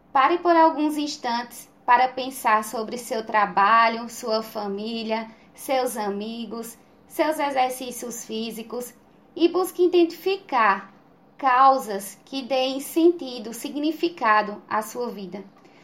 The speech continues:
Pois são as suas escolhas que, direta ou indiretamente, dia a dia, estão direcionando a sua vida e os seus resultados. Vivemos em um mundo imediatista, em que tudo é para hoje,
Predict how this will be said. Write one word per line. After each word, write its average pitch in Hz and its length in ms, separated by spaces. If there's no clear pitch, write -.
Pois 262 220
são 294 280
as 294 160
suas 330 320
escolhas 254 680
que, 294 180
direta 277 640
ou 285 80
indiretamente, 294 1080
dia 302 500
a 392 40
dia, 220 460
estão 254 420
direcionando 285 800
a 277 80
sua 294 240
vida 226 500
e 208 100
os 254 120
seus 233 240
resultados. 233 840
Vivemos 320 520
em 320 100
um 311 60
mundo 294 240
imediatista, 285 1040
em 233 100
que 254 160
tudo 254 200
é 247 80
para 233 320
hoje, 240 520